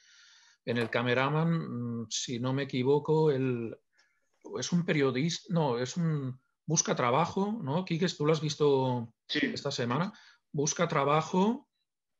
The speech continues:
Speaker 1: y
Speaker 2: Él es un
Speaker 1: va, y va con su
Speaker 2: fotógrafo.
Speaker 1: cámara vieja, ¿no?
Speaker 2: Claro, él es un fotógrafo de fotografías
Speaker 1: Eso
Speaker 2: como
Speaker 1: es.
Speaker 2: de carnet, en la calle, y conoce a una chica que trabaja en una agencia de noticias.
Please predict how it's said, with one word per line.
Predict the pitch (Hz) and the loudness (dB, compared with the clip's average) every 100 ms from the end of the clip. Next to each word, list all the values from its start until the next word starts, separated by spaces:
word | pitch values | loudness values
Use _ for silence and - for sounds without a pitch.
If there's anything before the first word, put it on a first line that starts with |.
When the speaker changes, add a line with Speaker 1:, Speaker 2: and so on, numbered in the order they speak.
| - | -2
Speaker 1:
y | |
Speaker 2:
Él | 143 131 143 | 2 4 6
es | |
un | 139 | 6
Speaker 1:
va, | 127 165 | 4 4
y | |
va | 143 | 6
con | 170 170 | 6 6
su | 165 | 6
Speaker 2:
fotógrafo. | |
Speaker 1:
cámara | - 160 165 147 | 4 4 4 4
vieja, | 143 160 - 156 | 6 4 4 0
¿no? | 156 151 226 - | 0 -2 -2 -2
Speaker 2:
Claro, | 139 123 123 | 0 2 4
él | 143 | 2
es | 175 | 2
un | 185 | 2
fotógrafo | 180 170 170 175 190 | 0 0 2 0 0
de | 180 147 | 0 0
fotografías | 139 123 117 110 139 139 143 135 | 0 -2 -2 0 2 2 2 0
Speaker 1:
Eso | 127 | -2
Speaker 2:
como | 127 | -2
Speaker 1:
es. | 120 | 0
Speaker 2:
de | 113 | 0
carnet, | 113 113 147 170 170 165 156 | 0 0 2 2 0 -2 -2
en | 127 | 0
la | 113 | 0
calle, | 147 156 151 156 175 190 - | 2 0 0 -2 -4 -8 -2
y | 117 113 110 107 | 2 2 2 0
conoce | 113 117 139 | 2 2 0
a | |
una | 135 135 | 0 0
chica | 156 156 160 160 | -2 0 2 0
que | 160 - | -2 -8
trabaja | 117 110 117 123 131 | -4 -2 -2 0 0
en | |
una | 127 | 0
agencia | 120 127 139 | -2 0 2
de | 123 | 2
noticias. | 101 110 107 98 - - | 0 -4 -6 -8 -12 -16